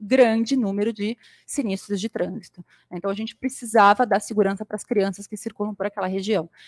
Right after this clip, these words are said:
Então, esse exemplo, ele mostra uma rua completa, ela dá espaço pras pessoas circularem com tranquilidade a pé, tem espaço pra andar de bicicleta, o transporte coletivo tem seu espaço, você consegue ter o espaço do comércio de rua, que é importante,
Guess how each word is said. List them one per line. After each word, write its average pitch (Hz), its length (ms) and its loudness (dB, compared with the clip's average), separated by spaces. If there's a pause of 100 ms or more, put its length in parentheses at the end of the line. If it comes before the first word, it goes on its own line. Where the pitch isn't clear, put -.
(160)
Então, 277 280 6
esse 330 200 2
exemplo, 277 360 0
ele 320 100 0
mostra 226 400 2
uma 208 80 -2
rua 247 160 0
completa, 240 500 0
ela 220 120 2
dá 214 160 0
espaço 202 360 0
pras - 140 -10
pessoas 262 320 -8 (120)
circularem 220 580 -4
com 220 100 -8
tranquilidade 196 580 -4
a 170 40 -8
pé, 185 340 0 (420)
tem 277 160 -2
espaço 247 380 2
pra 214 100 -4
andar 202 140 0
de 185 80 -2
bicicleta, 190 640 -4
o 247 40 -10
transporte 269 460 2
coletivo 214 400 0
tem 196 140 -4
seu 180 140 -6
espaço, 190 460 2
você 254 200 -4
consegue 262 460 -4
ter 247 120 2
o 254 60 2
espaço 240 400 0
do 226 60 -12
comércio 240 520 -6
de 202 120 -8
rua, 226 240 -2
que 247 260 -4
é 247 80 0
importante, 202 800 -4